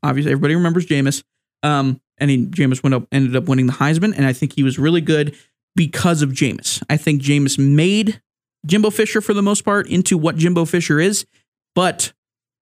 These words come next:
Jameis Winston doesn't come to Florida State without Jimbo Fisher. So I understand that part of it. Jimbo Fisher, great recruiter. He just brought in the highest ranked, according to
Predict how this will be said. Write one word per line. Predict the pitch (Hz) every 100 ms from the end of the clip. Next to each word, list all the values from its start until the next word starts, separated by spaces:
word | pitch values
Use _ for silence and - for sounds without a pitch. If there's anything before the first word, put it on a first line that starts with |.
| _ _ _ _ - _ _ -
Jameis | 180 185
Winston | 185 170 156
doesn't | 160 151
come | 170
to | 151
Florida | 156 151
State | 131 147
without | 135 147 135
Jimbo | 143 139 135
Fisher. | 156 143 -
So | - 160 151 - - -
I | 165
understand | 208 202 202 180
that | 160 156
part | 147
of | 135
it. | 135 -
Jimbo | 165 175
Fisher, | 180 170 170 160
great | - 147 165 156
recruiter. | - 151 131 131 _ -
He | 170
just | 156 180 -
brought | 170 165
in | 175 165
the | 139 139 156 -
highest | - - 165 175 170
ranked, | 156 156 160
according | - 156
to | 147